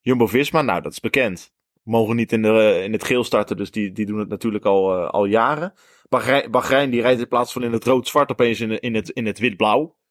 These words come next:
Gewoon zomaar. Bora, die rijdt in een, eh, in een, eh, volledig blauw-groenig-achtig is het. Met alle renners van die ploeg die ooit die Tour hebben gereden. Nou is die ploeg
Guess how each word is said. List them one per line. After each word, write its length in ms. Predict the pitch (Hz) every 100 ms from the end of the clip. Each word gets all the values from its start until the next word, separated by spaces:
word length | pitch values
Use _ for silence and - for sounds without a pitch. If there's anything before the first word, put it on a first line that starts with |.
| _
Gewoon 240 | - 117 107
zomaar. 480 | 120 120 127 139 _ _ _ _ _ _
Bora, 560 | 92 147 151 123 98
die 160 | 98 113
rijdt 260 | 117 117 -
in 140 | 117
een, 160 | 113 113
eh, 460 | 110 107 104 101
in 100 | 113
een, 160 | 113 110
eh, 160 | 104 101
volledig 720 | 95 123 127 127 120 - 104
blauw-groenig-achtig 1080 | 113 107 117 101 - 110 123 - - - 104
is 140 | 113
het. 100 | 127
Met 140 | 107 -
alle 220 | 143 139
renners 320 | 120 135 123
van 160 | - 127
die 100 | 120
ploeg 200 | 147 123
die 120 | 135
ooit 140 | 131
die 100 | 120
Tour 200 | 107 147
hebben 180 | 131 120
gereden. 200 | 113 117
Nou 100 | 117
is 40 | 110
die 80 | 110
ploeg 300 | 127 117